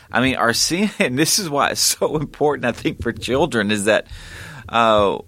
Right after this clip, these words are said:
we are sinners by our very nature. So that, that's, that's why it's so hard today when we wanna talk, you know, eh, and I understand that there's this, there's this catch twenty-two, there's this,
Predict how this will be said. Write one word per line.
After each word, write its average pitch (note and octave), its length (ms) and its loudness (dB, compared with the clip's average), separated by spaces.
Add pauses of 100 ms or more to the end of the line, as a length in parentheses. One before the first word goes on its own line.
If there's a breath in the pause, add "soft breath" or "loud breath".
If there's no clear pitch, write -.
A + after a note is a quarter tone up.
(400 loud breath)
we D#3+ 200 2
are G3 140 2
sinners E3 480 0
by B2 140 2
our A2+ 200 4
very G#2 400 2
nature. F#2+ 800 0
So G2+ 480 2 (460 loud breath)
that, F2 200 0
that's, C#3+ 220 0
that's D3+ 300 -2
why D3 160 2
it's - 120 -4
so F3+ 200 2
hard D3+ 420 0
today A2+ 340 2
when A2 200 0
we A#2 100 0
wanna A#2 300 0 (160)
talk, A#2+ 340 0
you A2 400 2
know, F#2 300 2
eh, C#2+ 420 -2 (1000 loud breath)
and C#3+ 260 2
I D#3+ 220 2
understand D#3 600 0 (140)
that B2 180 0
there's B2+ 340 0
this, A#2 400 2
there's A#2 360 2
this G#2 300 2
catch C#3+ 400 0
twenty-two, B2 720 0
there's G#2 380 2
this, G2+ 580 0